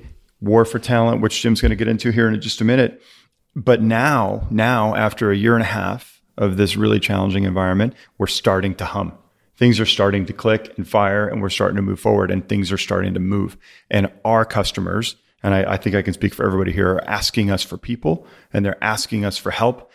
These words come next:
and they're asking for it now because they've got imperatives and they need help getting it done. And digital is a huge key to a lot of that. So that's sort of my take on the last year and a half coming through this year and where we are now,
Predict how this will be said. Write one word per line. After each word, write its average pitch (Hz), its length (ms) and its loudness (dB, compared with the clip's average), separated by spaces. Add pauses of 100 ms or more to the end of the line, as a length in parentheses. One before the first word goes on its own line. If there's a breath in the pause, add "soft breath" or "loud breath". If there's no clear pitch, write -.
(160 soft breath)
and 98 100 -8
they're 98 120 -4
asking 107 320 -4
for 107 180 -2
it - 60 -8
now 92 400 0 (760 loud breath)
because 107 540 0
they've 107 260 2
got 98 200 2
imperatives 95 500 -2
and 95 120 0
they 92 100 0
need 95 160 2
help - 340 -2
getting 98 180 -4
it 95 120 -6
done. 95 220 -4 (220)
And 107 260 2
digital 107 480 2
is 87 100 -4
a 98 120 0
huge 104 280 -4
key 104 160 0
to 95 60 0
a - 20 0
lot 92 200 -2
of 90 60 -6
that. 92 180 -8
So 110 220 4 (220 loud breath)
that's 117 240 -2
sort 117 100 -2
of 98 80 0
my 98 120 0
take 113 320 -2
on 95 300 0 (380 soft breath)
the 101 160 -2
last 98 300 0
year 107 100 -2
and 95 80 -4
a 90 40 -8
half 104 460 -4
coming 101 240 -10
through 101 160 -8
this 95 240 -4
year 104 140 2
and 98 100 -2
where 98 80 -2
we 95 100 0
are 92 140 0
now, 92 260 -4